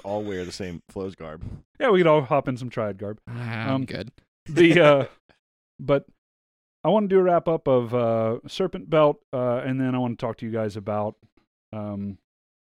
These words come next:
Speaker 2: Flame Belt, which is coming up, and we have some really cool guests lined up for that. I'm super excited. I say that a lot, but I am super excited for, uh, uh, for some of the people we have coming up. But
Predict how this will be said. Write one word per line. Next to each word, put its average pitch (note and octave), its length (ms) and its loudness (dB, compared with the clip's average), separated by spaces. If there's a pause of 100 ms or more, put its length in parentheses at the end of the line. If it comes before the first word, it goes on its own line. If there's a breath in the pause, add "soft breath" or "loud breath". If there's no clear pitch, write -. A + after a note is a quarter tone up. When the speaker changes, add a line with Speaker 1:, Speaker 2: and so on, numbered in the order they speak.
(320)
Speaker 2:
Flame G#3+ 220 2
Belt, B2+ 180 2
which A#2 140 -10
is - 80 -16
coming A#2+ 320 -4
up, C3 160 -2
and A2 80 -10
we G2+ 80 -10
have B2 140 -6
some A2 160 -10
really B2+ 180 0
cool A2+ 160 -8
guests G#2+ 320 -6
lined G#2+ 200 -6
up G#2+ 100 -12
for A2 80 -10
that. G#2+ 160 -2
I'm G#2 100 -8
super A#2+ 260 -10
excited. G#2 440 -6 (280)
I C#3+ 60 0
say D#3 200 0
that B2+ 140 2
a A2 40 2
lot, A2 240 0
but A2 100 -8
I A#2 60 -2
am A2+ 100 -2
super A2 280 -8
excited G2+ 440 -8
for, G2+ 320 -8
uh, G2+ 200 -8 (760)
uh, A2+ 140 -10
for - 100 -16
some C3+ 140 -4
of A2+ 40 -4
the A2 60 -8
people A#2 220 -8
we A2+ 100 -4
have A2 160 -8
coming A2 260 -6
up. B2 140 -6
But - 220 -2